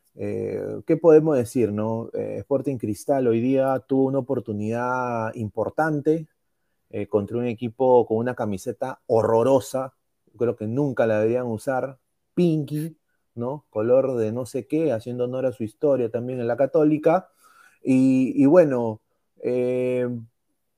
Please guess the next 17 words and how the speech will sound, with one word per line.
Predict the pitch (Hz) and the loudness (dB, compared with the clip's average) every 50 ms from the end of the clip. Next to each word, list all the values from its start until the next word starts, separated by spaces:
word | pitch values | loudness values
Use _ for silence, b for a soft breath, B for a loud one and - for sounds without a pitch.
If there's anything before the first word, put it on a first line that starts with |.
| _ _ - | _ _ -18
jugó | - - - 185 190 190 226 233 226 | -10 -4 2 4 6 10 12 12 12
bien, | 220 214 214 196 151 120 117 131 - | 10 8 4 4 2 2 -2 -4 -2
un | 180 190 190 | 0 0 2
buen | 185 220 220 208 | 4 4 4 4
primer | 170 202 196 190 196 190 185 | 0 -2 -2 -2 -2 -4 -4
tiempo | 208 202 185 180 190 | -4 -6 -2 -2 -2
de | 160 | -2
Cristal, | - 151 156 147 - - 196 196 202 214 214 196 - _ _ _ _ | -2 -4 -6 -6 -6 -6 -6 -4 -4 -4 -6 -8 -12 _ _ _ _
eh, | - 110 113 120 127 131 131 131 131 127 127 127 127 131 123 120 123 - _ _ _ _ _ _ _ _ _ _ _ _ _ - - - - - - _ - | -14 -12 -8 -8 -6 -6 -4 -4 -4 -4 -6 -8 -8 -10 -12 -12 -14 -16 _ _ _ _ _ _ _ _ _ _ _ _ _ -20 -20 -20 -20 -20 -20 _ -10
mereció | 156 147 143 143 151 147 151 190 180 151 | -6 -2 0 2 2 2 2 2 0 2
quizás | 170 147 165 175 151 | 0 0 0 0 -2
un | - 170 151 | -2 -4 -2
poco | 180 156 - 160 156 | -2 0 0 0 0
más | 160 170 156 - | -2 -4 -6 -4
ahí, | 160 151 156 165 185 190 | -4 -4 -4 -4 -4 -4
pero | 143 - 131 127 | -4 -4 -2 0
después | 127 131 113 - 165 175 180 180 170 - _ | 0 0 0 2 2 2 2 2 0 -4 _